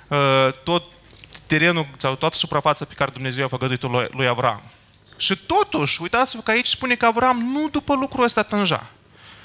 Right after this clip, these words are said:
Nu asta era răsplata pe care el o aștepta. Nu țara făgăduită, sămânța cu siguranță o aștepta, pentru că pe Isaac știm bine că l-aștepta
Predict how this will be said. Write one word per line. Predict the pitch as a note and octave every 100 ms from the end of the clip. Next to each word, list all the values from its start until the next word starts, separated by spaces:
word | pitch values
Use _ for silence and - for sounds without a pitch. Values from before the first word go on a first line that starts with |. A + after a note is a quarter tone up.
| - - -
Nu | G3+ D#4 F4
asta | A#3 D4 - A3+
era | A3 A#3+
răsplata | G#3 - A#3+ A3
pe | -
care | G3+ G3
el | G3
o | F#3+
aștepta. | F3+ - - - - - - - - -
Nu | G#3 D4+ F4
țara | - A#3+ A#3+ A3+
făgăduită, | A#3 A3+ - A3 G#3+ A3 A3 - - - - - -
sămânța | - A3 B3 D#4 D4
cu | -
siguranță | - A#3 C4 C4+ -
o | C#3
aștepta, | - B2 B2+
pentru | B2+ C3+
că | -
pe | D#3+
Isaac | - G3
știm | - F#3+
bine | A3 A3
că | D3
l-aștepta | C3+ - -